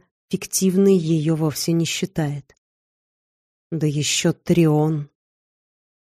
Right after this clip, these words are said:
Увы, наследник темно-эльфийского трона тоже слова «нет» не понимает. А если учесть, как сложно девушке сказать «нет» красивому, умному и сильному мужчине,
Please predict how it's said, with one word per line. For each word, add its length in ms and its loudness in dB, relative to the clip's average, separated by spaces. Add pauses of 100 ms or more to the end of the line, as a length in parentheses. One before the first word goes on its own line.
(260)
Увы, 360 6
наследник 880 2
темно-эльфийского 1040 2
трона 440 4
тоже 360 2
слова 640 0
«нет» 560 -2
не 140 2
понимает. 720 -2 (500)
А 100 6
если 360 6
учесть, 480 2
как 180 2
сложно 400 4
девушке 460 2
сказать 560 0 (100)
«нет» 640 0 (120)
красивому, 920 -2
умному 360 0
и 60 -2
сильному 480 -2
мужчине, 640 -2